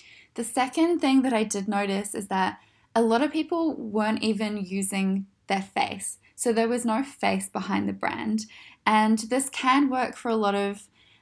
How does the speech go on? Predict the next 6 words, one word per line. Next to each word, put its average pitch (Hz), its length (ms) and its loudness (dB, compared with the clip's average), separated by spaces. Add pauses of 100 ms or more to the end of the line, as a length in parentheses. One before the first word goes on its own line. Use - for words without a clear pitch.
(140)
um, 190 800 0 (260)
product 214 760 0 (160)
companies. 277 680 2 (420)
But 247 120 2
if 277 200 2
you're 320 360 0